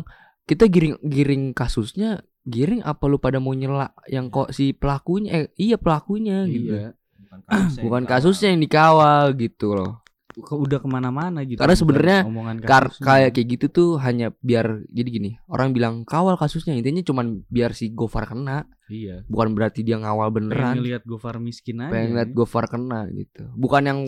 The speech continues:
Speaker 2: bukan yang kayak ibarat kata, ini kan baru awal nih, yang penting kita kawal sampai tahu aslinya gimana
Speaker 1: Iya.
Speaker 2: gitu.
Speaker 1: Ini bukannya
Speaker 2: Gitu.
Speaker 1: kita nggak mendukung, apa namanya tuh kasusnya?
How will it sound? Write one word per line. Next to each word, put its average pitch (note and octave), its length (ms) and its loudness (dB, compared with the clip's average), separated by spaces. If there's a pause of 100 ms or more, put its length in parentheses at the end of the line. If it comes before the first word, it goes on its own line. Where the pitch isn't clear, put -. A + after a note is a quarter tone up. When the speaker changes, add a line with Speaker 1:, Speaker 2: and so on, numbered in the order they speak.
Speaker 2:
bukan D#3+ 260 0
yang D#3 160 0 (160)
kayak C#3+ 300 0
ibarat C#3 280 2
kata, D3+ 220 0 (340)
ini B2+ 240 -4
kan G3 160 0
baru C#3+ 220 2
awal B2+ 320 0
nih, D#3+ 480 -4
yang A2+ 140 -6
penting B2+ 220 -6
kita D3+ 200 -6
kawal A#2+ 500 -4
sampai B2 260 -8
tahu B2 200 -2
aslinya B2 400 -2
gimana B2 640 -8
Speaker 1:
Iya. A#2 160 -10
Speaker 2:
gitu. G#2+ 200 -16 (800)
Speaker 1:
Ini C3 140 -14
bukannya C#3 300 -6
Speaker 2:
Gitu. A#2+ 140 -12
Speaker 1:
kita G#2 420 -14 (880)
nggak G2+ 240 -10
mendukung, G#2 1040 -8 (640)
apa A2+ 200 -14
namanya D3 300 -10
tuh F3+ 200 -12
kasusnya? A#2+ 420 -14